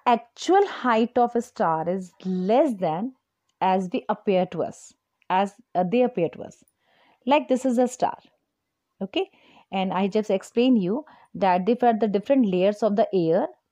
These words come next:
in the atmosphere through which the light is coming.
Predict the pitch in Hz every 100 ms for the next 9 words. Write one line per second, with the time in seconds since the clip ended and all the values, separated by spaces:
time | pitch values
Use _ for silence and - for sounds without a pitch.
0 | - 208 196 - 175 160 - 165 196 403
1 | _ _ _ _ - - _ _ - 320
2 | 277 330 285 269 185 185 254 247 202 156
3 | 170